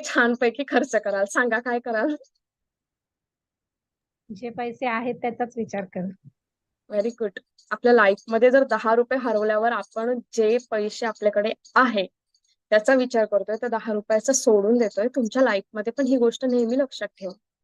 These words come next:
Speaker 1: ज्या गेल्यात त्या गेल्यात, ज्या आहेत त्या नका सोडू. खूप वेळेस आपण हरवलेल्या गोष्टींच्या इतक्या मागे लागतो ना की आपण हे बघतच नाहीये की माझ्याकडे नेमकं आहे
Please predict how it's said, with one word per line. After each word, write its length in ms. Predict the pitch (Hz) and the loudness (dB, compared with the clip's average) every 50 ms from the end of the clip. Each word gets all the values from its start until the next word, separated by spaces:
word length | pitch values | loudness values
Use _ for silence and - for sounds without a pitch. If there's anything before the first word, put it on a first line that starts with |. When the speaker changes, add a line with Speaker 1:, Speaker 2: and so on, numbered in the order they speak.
| _ _ _ _ _ _ _ _ _ _ _ - | _ _ _ _ _ _ _ _ _ _ _ -2
Speaker 1:
ज्या 160 | 196 233 262 | 2 4 4
गेल्यात 360 | 247 233 247 220 208 226 240 240 _ | 6 6 6 8 8 6 4 4 _
त्या 80 | - 269 | -2 0
गेल्यात, 360 | 240 240 233 214 208 202 185 - - _ _ _ _ _ _ _ _ _ _ _ _ _ _ _ _ 262 | 2 2 2 2 0 -2 -4 -8 -12 _ _ _ _ _ _ _ _ _ _ _ _ _ _ _ _ 0
ज्या 100 | 269 262 208 | 0 2 0
आहेत 280 | 185 180 - - 269 285 - _ _ _ _ _ _ - | -2 -2 0 2 0 0 0 _ _ _ _ _ _ 2
त्या 120 | 277 269 302 359 | 4 4 6 6
नका 260 | 370 294 - - 202 196 | 4 4 2 2 0 -2
सोडू. 300 | - - 90 - - - _ _ _ _ _ _ _ _ _ _ _ _ _ _ _ - - - - _ - | -4 -6 -12 -14 -18 -18 _ _ _ _ _ _ _ _ _ _ _ _ _ _ _ -20 -20 -20 -18 _ 0
खूप 180 | 285 277 254 320 | 2 4 6 6
वेळेस 200 | 320 320 311 330 | 6 6 6 4
आपण 220 | 302 311 339 302 | 2 4 2 2
हरवलेल्या 460 | 269 277 254 247 240 233 233 254 294 | 4 6 6 8 8 8 8 6 6
गोष्टींच्या 480 | 294 302 285 - - 294 285 269 311 330 | 6 4 2 2 2 2 2 2 2 0
इतक्या 300 | 294 - _ - 294 302 | 0 -2 _ -2 0 0
मागे 300 | 302 302 269 262 285 294 | 2 2 2 2 2 2
लागतो 300 | 294 277 - _ 254 254 | 2 0 -4 _ -4 -4
ना 80 | 285 | -2
की 120 | 294 - 311 | -2 -2 -4
आपण 240 | 247 - - 254 247 | -6 -6 -4 -2 2
हे 120 | 226 285 269 240 | 4 4 4 4
बघतच 520 | 240 208 196 240 262 254 269 294 - - | 2 0 0 -2 -2 0 0 0 0 2
नाहीये 260 | 294 269 262 247 254 262 | 2 2 2 2 2 0
की 100 | 277 311 | 0 0
माझ्याकडे 520 | 285 247 214 202 - 208 - 226 240 269 | 0 0 -2 -4 -8 -10 -6 -4 -2 0
नेमकं 360 | 269 254 240 240 - 294 294 269 _ _ _ _ _ _ _ _ _ _ _ _ _ _ _ _ | 0 0 -2 -2 -2 -2 -2 -2 _ _ _ _ _ _ _ _ _ _ _ _ _ _ _ _
आहे 340 | - 202 196 196 - 240 285 | -10 -10 -10 -6 -4 -4 -4